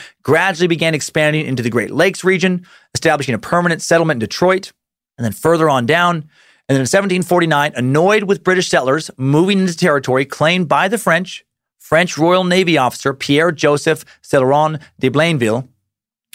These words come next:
uh, ordered trading houses in the region of the Allegheny River to lower their British flags that flew above them. And then on further thought, he decided the British traders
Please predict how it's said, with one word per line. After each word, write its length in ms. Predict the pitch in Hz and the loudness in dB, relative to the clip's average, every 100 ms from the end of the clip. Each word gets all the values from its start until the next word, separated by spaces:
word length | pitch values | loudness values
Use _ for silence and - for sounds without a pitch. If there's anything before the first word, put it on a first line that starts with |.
| - | -2
uh, 180 | 120 117 143 | 0 2 2
ordered 300 | 175 180 143 | 2 2 0
trading 320 | 202 208 190 | 0 0 0
houses 360 | 156 160 147 | 0 0 -2
in 120 | 147 135 | -2 0
the 60 | |
region 300 | 127 156 143 | 2 0 0
of 80 | 139 | -2
the 120 | 120 | 0
Allegheny 420 | 127 175 165 170 | 0 0 0 0
River 340 | 151 123 120 - | 2 2 -2 -4
to 80 | - | -6
lower 520 | 120 120 156 180 190 | -2 2 2 2 2
their 180 | 156 160 | 0 0
British 280 | 139 151 151 | 0 0 -2
flags 540 | 143 127 110 107 - - _ _ | -2 -2 -2 -6 -14 -20 _ _
that 140 | 127 | -4
flew 240 | 123 117 113 | -2 0 0
above 280 | 110 165 110 | 2 0 -2
them. 160 | 85 _ _ _ _ _ _ - | -8 _ _ _ _ _ _ -6
And 80 | 123 | -2
then 80 | |
on 100 | 123 | -2
further 400 | 120 - 320 320 | -2 2 2 2
thought, 360 | 160 117 120 - _ _ _ _ _ | 0 0 -2 -4 _ _ _ _ _
he 100 | - 143 | -2 -2
decided 400 | 143 165 170 139 | 0 0 0 -2
the 80 | |
British 240 | 123 185 160 | 0 0 0
traders 480 | 208 226 190 175 | 0 2 0 -2